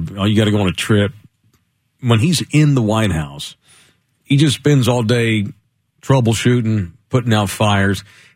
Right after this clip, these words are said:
I just picture, like, you've got ten things to get done today. Call these two people, sign off on these two sheets here,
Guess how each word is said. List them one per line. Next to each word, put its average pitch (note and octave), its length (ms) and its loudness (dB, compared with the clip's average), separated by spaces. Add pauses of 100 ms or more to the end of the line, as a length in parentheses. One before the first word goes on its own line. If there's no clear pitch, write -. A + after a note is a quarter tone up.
(100)
I D#3+ 100 -4
just F3 260 -2
picture, D3+ 320 2
like, B2 160 0
you've B2+ 140 0
got B2+ 200 -4
ten D#3+ 280 2
things C#3+ 340 0
to - 80 -6
get A2+ 200 0
done G#2+ 220 0
today. F#2+ 460 0 (580)
Call C#3+ 240 2
these B2+ 260 0
two C3 220 0
people, A2 540 0 (580)
sign D3 380 0
off C3 240 0
on B2+ 140 0
these B2 200 0
two A#2 220 0
sheets G#2 400 0
here, G2+ 420 0